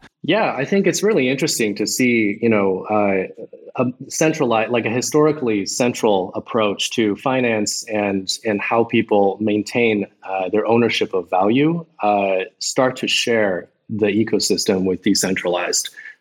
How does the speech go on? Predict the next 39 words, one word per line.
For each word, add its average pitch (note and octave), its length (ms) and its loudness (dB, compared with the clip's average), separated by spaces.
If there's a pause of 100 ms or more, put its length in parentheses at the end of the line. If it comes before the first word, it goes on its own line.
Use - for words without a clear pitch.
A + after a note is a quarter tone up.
uh, F#2+ 180 0
s-, F2+ 200 -4
alternatives G2+ 680 2
and F2+ 120 -2
solutions. F2+ 840 -2
Uh, G#2 60 -4
I G#2 180 -2
think D#3+ 460 -2
for B2+ 100 0
Kraken, C#3 560 0 (300)
you C3 100 2
know, A#2+ 60 4
and A#2 100 0
certainly, A#2+ 600 0
you B2 100 -2
know, G#2+ 80 0
not A#2 240 0
speaking B2+ 340 2
for G#2+ 160 0
all A#2+ 140 2
the B2+ 100 -2
centralized G2 540 -4
exchanges, G2 500 0
it's D3 140 2
pretty C#3+ 240 2
clear, F#2 400 0 (160)
uh, G2 440 2 (120)
there B2 160 2
is D3+ 140 2
a - 60 0
coexistence G2 800 0
because, G#2 520 0 (320)
um, G#2 260 -2
not C#3+ 300 0
all D#3 140 0
things D#3 260 -2
should A2+ 160 -2
be G#2+ 80 0
centralized. G#2 720 -4